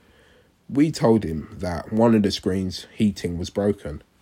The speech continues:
But if you come out within a certain time, you can get a refund. So we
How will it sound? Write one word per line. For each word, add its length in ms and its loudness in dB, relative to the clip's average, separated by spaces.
But 140 -2
if 120 -4
you 80 0
come 220 6
out 160 6
within 300 -2
a 40 -4
certain 400 -2
time, 380 -6
you 200 4
can 180 0
get 160 0
a 80 2
refund. 560 -2
So 300 0
we 180 2